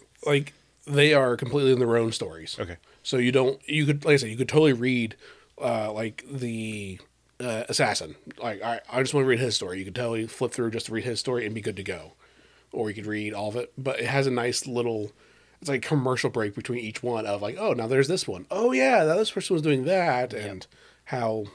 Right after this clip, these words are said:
Speaker 1: that goes together. Now, I think they do have some themes together. Okay, like, all right, well, I need food. Well, I need food too, but how I acquire it versus how do I have it because I'm prepped or whatnot.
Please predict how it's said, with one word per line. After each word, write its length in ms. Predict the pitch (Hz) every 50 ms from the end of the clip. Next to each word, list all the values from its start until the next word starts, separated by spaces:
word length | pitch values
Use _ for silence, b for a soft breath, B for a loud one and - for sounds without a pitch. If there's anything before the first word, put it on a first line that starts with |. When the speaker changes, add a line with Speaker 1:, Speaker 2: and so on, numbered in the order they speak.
| - -
Speaker 1:
that 200 | 147 98 98 98
goes 120 | 98 92
together. 340 | - 101 101 87 78 76 - B B B B B B B B
Now, 140 | 143 139 123
I 60 | 117
think 140 | 117 170 165
they 60 | 151
do 160 | 131 120 135 120
have 220 | 123 117 110 101
some 460 | - - 135 127 123 117 117 120 131 - - -
themes 400 | - - - 113 120 123 117 123
together. 220 | 131 139 139 139
Okay, 260 | 123 - - 131 110 110
like, 220 | 101 98 - - - -
all 60 | 160
right, 140 | 156 147 -
well, 340 | 147 147 156 156 156 156 143
I 40 | 139
need 200 | 143 139 127 -
food. 400 | - 151 131 104 87 80 - - b b b b b b b b
Well, 480 | 135 127 123 123 131 131 139 139 139 -
I 160 | - 87 120 139
need 160 | 139 127 113
food 180 | 120 123 123 120
too, 280 | - 233 240 202 180
but 240 | 160 156 127 120 120 110
how 280 | - - 151 147 147
I 100 | 139 139
acquire 380 | 123 107 - - 127 123 123 127
it 40 | 120
versus 280 | 107 113 107 113 107 107
how 140 | 101 107
do 120 | 104 101 101 95 87
I 40 | 85
have 300 | - 160 165 165 165 170
it 240 | 156 151 147 127
because 180 | - - 127 104
I'm 100 | 101 -
prepped 360 | - 170 165 160 147 147 -
or 120 | 135 120 120
whatnot. 460 | 120 123 123 123 127 120 113 110